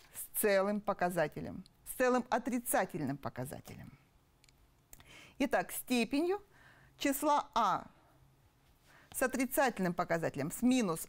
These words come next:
n, с целым отрицательным, получ-, называется дробь, в числителе единица, а в знаменателе а в степени n. При этом, посмотрите, а не может быть равное нулю,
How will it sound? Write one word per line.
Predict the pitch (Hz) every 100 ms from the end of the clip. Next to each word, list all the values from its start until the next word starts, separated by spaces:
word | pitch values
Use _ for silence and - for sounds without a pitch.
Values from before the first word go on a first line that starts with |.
| -
n, | 160 175 208
с | - -
целым | 196 185 180
отрицательным, | 180 185 190 180 190 196
получ-, | 254 277 269
называется | 220 220 247 214 190 185 - 185 - - _
дробь, | 247 254 285 247 247
в | -
числителе | 269 240 240 220 196 196
единица, | 170 185 170 156 - 254 330 - _
а | 196
в | 185
знаменателе | 196 180 175 165 160 175 -
а | - 196 285 - -
в |
степени | - - 185 185 185 185 -
n. | 170 156 - _ - - - -
При | 247
этом, | 269 269
посмотрите, | 262 277 320 320 269 170 -
а | 208
не | 220 262
может | 294 381 311
быть | 233
равное | 247 208 185 180
нулю, | 185 185 165